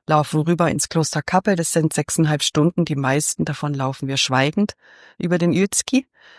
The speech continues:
rüber. Und, ähm, beim Tagespilgern,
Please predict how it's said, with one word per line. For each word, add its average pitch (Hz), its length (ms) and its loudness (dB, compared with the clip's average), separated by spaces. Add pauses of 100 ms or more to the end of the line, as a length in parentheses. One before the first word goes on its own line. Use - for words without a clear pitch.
(300)
rüber. 233 420 2 (400)
Und, 175 640 0
ähm, 170 680 0
beim 170 180 0
Tagespilgern, 196 880 2